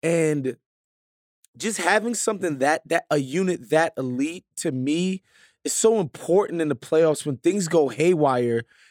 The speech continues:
that you have something that you can fall back on. That's why,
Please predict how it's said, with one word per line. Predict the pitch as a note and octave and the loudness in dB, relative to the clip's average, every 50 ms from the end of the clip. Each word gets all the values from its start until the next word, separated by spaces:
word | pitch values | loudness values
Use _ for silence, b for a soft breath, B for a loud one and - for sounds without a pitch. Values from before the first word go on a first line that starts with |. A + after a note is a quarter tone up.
| b b | b b
that | D#3+ D#3+ D#3 - G#3 | -2 -2 -2 0 -2
you | G3+ D#3+ | -2 -4
have | D3 - - E3 F#3 G3 G3+ F3 | -4 -4 0 2 2 2 2 0
something | - - F#3+ F3 D#3+ D#3+ D3+ | -2 -4 -4 -2 -2 -2 -2
that | D3+ C#3 - - | -2 -2 -4 -6
you | E3+ | -8
can | D3+ E3 C3 | -6 -6 -8
fall | - - - - F3 E3+ E3 D#3+ D3 | -8 -10 -6 0 2 2 4 4 2
back | A#2 G2 - C#3 D#3 E3+ E3+ - - - | 0 -2 0 2 4 2 2 0 -4 -14
on. | A2+ G#2 D#2+ - - _ _ B B B B B | -14 -14 -14 -16 -20 _ _ B B B B B
That's | B G#3+ A#3+ - - | B -2 -2 -2 -2
why, | C4+ C4 A3+ - | 0 0 0 -2